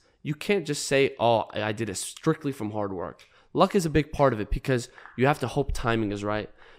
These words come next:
You have to hope that the algorithm catches you. And yes, you can work hard to study and figure that out. And some people do, but luck is still a big part of it because n-, there's no guarantees that you would have popped.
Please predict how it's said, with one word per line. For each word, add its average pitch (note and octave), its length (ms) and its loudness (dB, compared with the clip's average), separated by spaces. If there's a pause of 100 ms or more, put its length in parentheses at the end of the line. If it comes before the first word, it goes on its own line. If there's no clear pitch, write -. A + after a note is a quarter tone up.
You A2 120 -2
have B2 260 0
to A2 100 -2
hope B2 420 0 (160)
that A#2+ 280 4 (100)
the G2+ 120 0
algorithm B2 440 2
catches G#2 420 -2
you. A2 140 2
And B2 160 4
yes, F#3+ 260 8
you F#3 60 -2
can D#3 120 6
work D3+ 200 4
hard C3+ 180 6
to A2 60 -4
study B2 480 2
and A2+ 80 0
figure B2 240 -2
that G#2+ 180 0
out. A#2+ 260 2
And A#2+ 120 0
some D3 180 2
people D3+ 200 0
do, B2+ 380 4 (360)
but C3 140 4
luck C#3 220 0
is C#3+ 80 -2
still B2+ 200 0
a A2 40 2
big G#2+ 180 -2
part F2+ 200 0
of - 80 -14
it - 160 -16
because A2 220 -2
n-, G#2+ 180 -4
there's B2+ 240 2
no D3 160 6
guarantees C3+ 720 0
that G#2+ 100 -4
you A2 140 0
would G#2+ 80 -2
have G2 100 -6
popped. - 380 -2